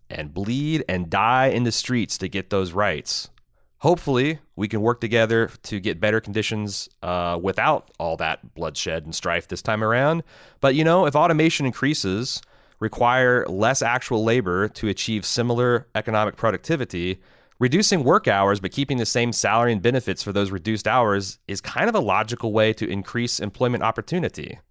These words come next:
'cause you get more people a chance to bite the same apple. You require less people. You know,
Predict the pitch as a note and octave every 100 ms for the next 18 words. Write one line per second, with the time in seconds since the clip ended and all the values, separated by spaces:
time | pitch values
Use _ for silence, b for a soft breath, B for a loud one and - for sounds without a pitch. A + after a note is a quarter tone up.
0 | _ - A2 A2+ F2 G#2 A#2+ C3 B2 B2+
1 | B2 G#2+ - B2+ A#2+ - F2+ G#2 A2 G2
2 | - G#2 G#2+ B2+ - G2 F#2+ F#2+ - A2+
3 | A2 F#2+ G2+ - - C#3+ F2 F2+ G#2+ b
4 | b b b - G2 F#2 F2+ A2